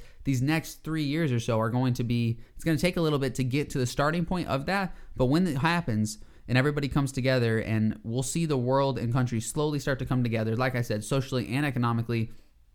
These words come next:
as far as, you know, this country going positive ways socially and economically, and just a lot of unity, then when that happens, you know, you wanna be able to have something to ride that wave of positivity. You wanna have something to show for yourself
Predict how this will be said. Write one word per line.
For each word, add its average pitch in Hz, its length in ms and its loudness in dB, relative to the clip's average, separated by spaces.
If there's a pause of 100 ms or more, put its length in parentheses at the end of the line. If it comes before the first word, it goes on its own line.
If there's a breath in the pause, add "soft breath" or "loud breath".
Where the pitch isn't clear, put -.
(440)
as 131 140 -2
far 139 180 6
as, 117 160 2
you 120 80 2
know, 113 100 2
this 123 160 0
country 127 300 0
going 113 300 2
positive 123 480 2
ways 113 320 0
socially 117 340 -2
and 110 80 0
economically, 113 640 0 (340 loud breath)
and 131 160 4
just 135 300 2
a 127 60 0
lot 135 180 6
of 117 80 4
unity, 123 500 2 (400 soft breath)
then 151 460 4
when 139 160 2
that 175 180 4
happens, 143 500 2 (120)
you 135 140 2
know, 123 280 2 (320)
you 156 200 2
wanna 196 200 4
be 156 120 2
able 151 240 4
to 143 140 0
have 131 460 2
something 135 540 2 (260 loud breath)
to 151 140 4
ride 127 440 4
that 127 240 4
wave 117 340 2
of 104 100 -4
positivity. 117 640 2
You 110 180 0
wanna 143 180 2
have 135 140 0
something 135 280 2
to 113 80 2
show 180 200 0
for 160 120 -2
yourself 123 400 2